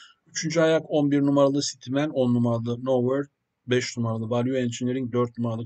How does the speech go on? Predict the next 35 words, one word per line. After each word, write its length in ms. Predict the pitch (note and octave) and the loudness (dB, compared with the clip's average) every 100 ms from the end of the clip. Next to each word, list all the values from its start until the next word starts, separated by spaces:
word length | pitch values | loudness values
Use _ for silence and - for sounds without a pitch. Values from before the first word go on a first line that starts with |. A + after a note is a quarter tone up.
| - | -6
Convection 400 | A#2+ B2 A#2+ B2 | -4 -2 -4 -8
Trade, 300 | A#2+ B2+ B2+ B2 | -2 -2 -2 -6
üç 220 | A#2 - | -10 -6
numaralı 260 | A2 A2 | -6 -6
Sanctuary 520 | G#2+ A#2+ A#2 A#2+ A#2 A2 | -6 -6 -6 -6 -6 -8
City, 320 | - _ C#3+ | -12 _ -6
bir 300 | B2 B2 A#2 | -2 -2 -2
numaralı 300 | A2+ A#2 A#2+ | -2 -4 -6
Forty 460 | - A#2 A#2 C3+ | -6 -6 -6 -6
Under 380 | B2 A2 B2+ D3 - _ _ _ _ _ | -6 -4 -2 -4 -8 _ _ _ _ _
ve 60 | A#2 | 0
altı 300 | A#2 A#2+ B2+ | 0 -2 -4
numaralı 360 | A2+ A2 B2 | -2 -2 -4
Winning 360 | C#3 B2 A#2 A2+ | -4 -2 -2 -4
Factor 360 | - A2 - A2+ | -8 -8 -4 -2
var 280 | A2 A2 A#2 | -2 -4 0
önerdiğim 320 | A#2 A2+ B2 | -2 0 -2
isimler 300 | A#2 B2+ A#2+ | 0 0 0
arasında. 560 | A#2 A2+ A#2+ B2 F#3 - _ - - - - _ D3+ | 0 -2 -2 -2 -2 -4 _ -20 -20 -20 -20 _ 4
Dördüncü 380 | D3 D3 C#3+ | 4 4 2
ayağa 340 | D3+ C#3+ C3+ C3 | 4 4 2 -4
üç 160 | B2+ - | -6 -4
isimle 280 | - C3 B2 | -4 -2 -2
geçtik. 320 | B2+ B2 E3 | -2 -4 -6
İki 220 | E3+ - | -12 -6
numaralı 340 | B2+ A#2+ A#2+ A#2 | 0 0 0 -4
Public 340 | B2+ A#2 A#2+ | -6 -4 -8
Sector, 460 | - B2 A#2+ D3 C3 | -4 -6 -4 -4 -2
yedi 260 | A#2 A#2 | -4 -2
numaralı 400 | A2+ A2 G#2+ G#2+ | -4 -4 -8 -2
Next 320 | C3+ C#3+ - | -2 -2 -4
ve 100 | B2+ | -6
altı 300 | A#2 A2+ A#2 | -4 -4 -4
numaralı 320 | A#2+ A2+ A#2+ B2 | -4 -2 -4 -6
Original, 500 | A#2+ A2 A2+ A#2+ | -6 -6 -6 -6